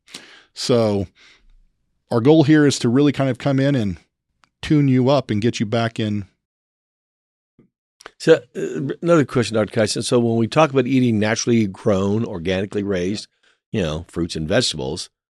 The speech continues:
Speaker 2: is that part of the life force that we're actually getting? I mean, we, we always think about it's the nutrient substrate of the fruit and vegetable we're eating, but we forget we're eating the energy that grew that, 'cause energy never stops, right? It just trans-,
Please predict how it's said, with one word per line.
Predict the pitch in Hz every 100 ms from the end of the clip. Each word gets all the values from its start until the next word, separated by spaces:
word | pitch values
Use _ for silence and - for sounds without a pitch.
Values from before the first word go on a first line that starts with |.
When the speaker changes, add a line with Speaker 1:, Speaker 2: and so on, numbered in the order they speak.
| _ _ _ _
Speaker 2:
is | - 87
that | 107 127
part | - 170
of |
the | 110
life | 73 120 135
force | - 147
that | -
we're | 143
actually | 139 - 120
getting? | 131 139
I |
mean, | 110
we, | 110
we | 117 113
always | 143 156
think | 143 127
about | 120
it's | 113
the | - 101 92 - - _
nutrient | - 127 127 113
substrate | - 131 117 - 113 98
of | 107 95
the | 98 95
fruit | 90 - 104
and | 95
vegetable | 104 -
we're | 76
eating, | 95 147 90 80 - _ _ _
but | 120
we | 156
forget | 165 117 113 185
we're | 143
eating | 127 120
the | 107
energy | 113 135 104
that | 104 82
grew | 98 170 202
that, | 113 67 62 - - _ _ _ _ _ _
'cause | - 117
energy | 143 160 156
never | 156 160 151 139
stops, | - 190 196 -
right? | - 92 123 -
It | 110
just | 123 -
trans-, | 139 131 120 113 113